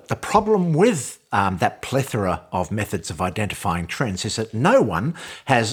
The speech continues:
a, a common understanding of what the trend is. They all,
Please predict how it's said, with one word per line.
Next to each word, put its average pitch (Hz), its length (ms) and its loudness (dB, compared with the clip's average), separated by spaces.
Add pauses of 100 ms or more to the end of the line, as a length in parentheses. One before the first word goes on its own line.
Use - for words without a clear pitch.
a, 104 220 2
a 104 100 2
common 143 460 4
understanding 110 760 2
of 95 240 0
what 104 220 4
the - 80 -6
trend 90 400 0
is. 85 240 2
They 104 160 4
all, 139 400 8